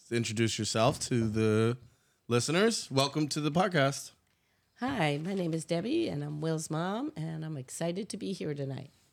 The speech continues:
Speaker 1: So did you have any idea we've been recording a podcast behind your back here?
Speaker 2: No.
Speaker 1: No? I don't want you to listen.
Speaker 2: What?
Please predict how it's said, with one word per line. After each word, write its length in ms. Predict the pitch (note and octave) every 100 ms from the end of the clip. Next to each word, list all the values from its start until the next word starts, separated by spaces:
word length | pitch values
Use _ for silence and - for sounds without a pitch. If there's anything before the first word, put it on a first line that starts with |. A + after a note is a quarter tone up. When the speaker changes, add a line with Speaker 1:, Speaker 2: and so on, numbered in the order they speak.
| _
Speaker 1:
So 160 | - D3
did 160 | C3 C3
you 80 |
have 100 | C#3+
any 140 | C#3 C#3+
idea 260 | C#3 C#3+
we've 160 | C#3+ C#3
been 200 | D3+ D3
recording 440 | C#3 - D3+ D#3
a 40 | C#3+
podcast 680 | D3+ C#3+ D3+ D#3+ D#3+ D3+ -
behind 320 | D3 D3+ D3+
your 60 |
back 360 | D#3+ D#3+ D#3 - _ -
here? 280 | D#3+ E3 - _ _ G3 _
Speaker 2:
No. 280 | F3 D#3 C3 _ _ _ C3
Speaker 1:
No? 320 | B2+ B2+ E3 _ _ _ _ _ _ _ _ - A3+
I 120 | A#3
don't 260 | A#3 A#3+
want 180 | G#3 G3
you 60 | E3
to 60 | C#3+
listen. 360 | A2+ - F2 - _ _ _ _ _ _ _ _ _ _ _ _ _ _ _ _ _ _ _ -
Speaker 2:
What? 240 | C4+